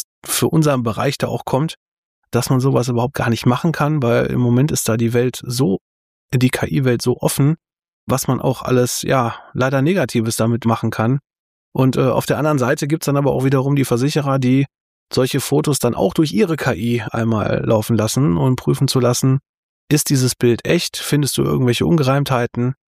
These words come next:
Und ja, das wird auf jeden Fall, ich glaub, der, auch der neue Sport in den nächsten Jahren, dass da, wenn man die K I halt, ja, falsch einsetzt oder f-, irgendwelche Vorteile rausziehen will, und dann die andere Seite das prüft, dass da vielleicht auch noch viel mehr rauskommen wird.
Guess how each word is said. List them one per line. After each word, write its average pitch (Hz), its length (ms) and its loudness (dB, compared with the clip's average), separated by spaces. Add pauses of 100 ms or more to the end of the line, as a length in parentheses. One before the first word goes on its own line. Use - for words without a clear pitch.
(240)
Und 117 500 0
ja, 127 300 0
das 117 240 -2
wird 127 120 0
auf 143 140 0
jeden 143 220 2
Fall, 131 420 0
ich - 120 -8
glaub, 127 180 -2
der, 127 120 0
auch 123 120 -6
der 123 140 0
neue 127 260 2
Sport 123 380 0
in 120 100 0
den 120 120 2
nächsten 120 300 0
Jahren, 117 280 2 (540)
dass - 240 -2
da, 120 420 -2
wenn 120 120 -2
man 120 120 2
die 120 80 0
K - 180 -4
I 127 180 -2
halt, 113 560 -4
ja, 120 360 0 (600)
falsch 135 380 -4
einsetzt 143 600 0
oder 120 480 0
f-, - 220 -8
irgendwelche 123 520 0
Vorteile 123 400 0
rausziehen 123 520 2
will, 127 240 4 (480)
und 120 140 4
dann 117 100 4
die 120 120 2
andere 127 300 2
Seite 120 280 0
das 113 200 0
prüft, - 520 0
dass 120 100 -4
da 120 120 -2
vielleicht 120 340 -2
auch 120 80 0
noch 120 160 2
viel 135 180 0
mehr 127 180 2
rauskommen 120 480 0
wird. 117 260 2